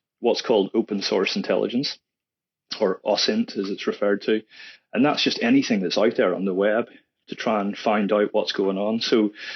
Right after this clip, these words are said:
I mean, there's lots of forums. There's, I mean, just even if you Google the school's name, uh, you will maybe find there's stuff sitting out there, which is the school's being talked about. And then you can do something about it, 'cause it's, it's not just also the,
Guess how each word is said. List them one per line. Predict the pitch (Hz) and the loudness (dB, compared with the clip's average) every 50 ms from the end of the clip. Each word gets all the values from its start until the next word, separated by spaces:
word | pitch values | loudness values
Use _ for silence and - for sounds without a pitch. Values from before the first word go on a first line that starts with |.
| - - - _ - | -16 -18 -12 _ -2
I | 117 | 0
mean, | 110 107 | 2 2
there's | 104 98 98 - | 2 2 2 2
lots | 127 117 - - | 0 0 0 -4
of | - | -6
forums. | - - 120 113 113 113 113 113 117 113 107 - - | -2 2 4 4 4 4 4 4 2 2 0 0 0
There's, | 101 95 104 101 - - - - _ _ _ _ _ _ _ 113 | 0 0 0 0 -4 -6 -8 -10 _ _ _ _ _ _ _ -4
I | |
mean, | 110 107 101 101 | -2 -2 -2 -2
just | - 123 - - | -2 -4 0 2
even | 123 113 110 - 104 | 2 2 4 2 0
if | 95 - | -2 -4
you | 98 | -2
Google | - 120 110 104 107 98 | 0 0 0 2 0 0
the | 101 - | 0 0
school's | - - 117 104 107 104 92 101 | 2 2 4 4 4 2 0 0
name, | 101 107 113 123 131 135 - _ _ _ _ _ _ | 0 2 2 0 0 -2 -6 _ _ _ _ _ _
uh, | - 101 101 98 98 98 104 - - _ _ | -6 -2 -2 0 0 -2 -4 -6 -10 _ _
you | 113 110 101 | -2 0 2
will | 104 107 - | 2 2 2
maybe | 110 110 107 104 101 | 2 2 2 0 0
find | - - 110 107 110 113 110 | 0 0 0 0 0 0 0
there's | 104 98 - | 0 -2 0
stuff | - - 101 - - | 0 0 0 -2 -2
sitting | - - - - 117 107 | -4 -4 -4 -2 -2 -2
out | 98 98 - - | -2 -2 -2 0
there, | 98 101 101 117 - _ _ _ _ _ _ | 0 0 0 0 -4 _ _ _ _ _ _
which | 104 95 - - - - | -2 -2 0 0 -2 0
is | 107 101 101 - - - - | 0 -2 -2 -2 -4 -6 -6
the | - | -8
school's | - - - 104 101 101 | -6 -2 -2 -2 -2 -2
being | - - 95 92 | -4 -8 -8 -4
talked | - - 110 107 - - | -2 0 0 0 0 -2
about. | 98 - 104 104 104 98 - _ - - - - - - - _ _ _ 107 | -2 0 2 2 2 0 -4 _ -20 -20 -20 -20 -20 -20 -20 _ _ _ -4
And | 104 104 104 104 104 104 107 - - - _ - | -2 0 0 2 2 0 0 -2 -6 -6 _ 0
then | 107 107 107 | 2 2 4
you | 104 110 110 | 2 2 0
can | - 101 | 0 0
do | - 117 107 | 0 0 0
something | 107 - 107 101 - - 98 | 0 0 -2 -2 -2 -4 -4
about | 98 - 110 107 113 127 | -2 2 2 2 4 2
it, | 127 - | 2 0
'cause | - 123 104 | -2 -2 -2
it's, | - - - - - - | -2 -2 -2 -4 -2 -2
it's | 123 - - | -4 -2 0
not | 143 135 127 - | 0 0 0 0
just | - 123 113 - 127 | -2 -2 0 2 2
also | 110 104 101 - 113 104 | 2 2 2 2 2 2
the, | 95 104 101 98 101 | 2 2 2 0 0